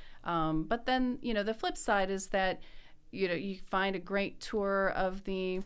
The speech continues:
African collect-, uh, Museum in Washington, D C. And, and so, hey, we can, we can go there virtually together. And so it, it does expand,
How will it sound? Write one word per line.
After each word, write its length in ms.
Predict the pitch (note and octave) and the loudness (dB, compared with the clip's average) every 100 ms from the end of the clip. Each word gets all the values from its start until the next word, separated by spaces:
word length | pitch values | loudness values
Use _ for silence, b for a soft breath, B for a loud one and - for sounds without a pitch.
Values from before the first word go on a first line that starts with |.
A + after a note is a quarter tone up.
| b b b b | b b b b
African 500 | F#3 C#4 - G3+ F#3+ | 0 2 0 -2 -2
collect-, 460 | F3 F#3+ F#3 F#3 - | -2 0 0 0 -2
uh, 200 | F3+ F3 | -2 0
Museum 580 | F#3 F#3+ G3 G3+ F#3+ F#3 | 0 -2 0 2 2 2
in 240 | F3+ F3 | 0 0
Washington, 520 | E3 F3+ G3 F#3+ G3 | 0 0 -2 -4 -6
D 140 | F3+ F#3 | -6 -8
C. 440 | - B3 C#4+ D3 | -4 -2 -2 -2
And, 300 | D3 D#3 - | -2 -2 -2
and 360 | E3+ D#3+ D#3+ D#3+ | -2 0 -2 -4
so, 320 | F3+ E3 E3 | -4 -4 -2
hey, 200 | G3 F#3+ | -2 -2
we 140 | E3+ | -4
can, 260 | E3+ F#3+ E3 | -6 -6 -6
we 100 | F3 | -6
can 140 | F#3+ F#3 | -4 -2
go 120 | F3+ | -2
there 180 | F3+ E3+ | -2 -2
virtually 480 | E3+ F#3 G#3+ F#3 | -4 -4 -4 -4
together. 500 | E3 E3+ D3 B2 C#3+ | -4 -6 -4 -4 -4
And 120 | C3+ D#3 | -4 -4
so 140 | E3 | -2
it, 80 | D#3 | -2
it 180 | - F#3+ | -2 4
does 220 | G#3+ G#3 | 4 4
expand, 760 | G3 - - F#3 F#3 F3+ F3 | -4 -6 -4 -2 0 -2 -4